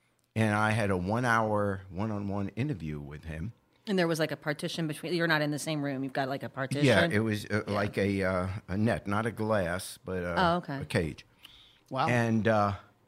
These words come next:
Speaker 1: and there were moments I remember where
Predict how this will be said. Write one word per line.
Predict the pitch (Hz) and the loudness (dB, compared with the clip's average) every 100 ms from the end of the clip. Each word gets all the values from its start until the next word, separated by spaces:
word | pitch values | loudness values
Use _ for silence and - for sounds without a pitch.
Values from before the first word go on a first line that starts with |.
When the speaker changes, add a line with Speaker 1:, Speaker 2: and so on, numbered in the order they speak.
| _ _ _ _ _ _ _ _ _ _ - - | _ _ _ _ _ _ _ _ _ _ -14 -2
Speaker 1:
and | 127 | 0
there | 127 151 | 2 2
were | 139 127 - | 2 0 0
moments | 127 156 208 262 151 98 104 - | 2 6 6 6 4 0 -4 0
I | 123 | 2
remember | 135 135 165 170 107 | 2 2 2 2 0
where | 101 110 113 110 107 | 0 0 2 4 2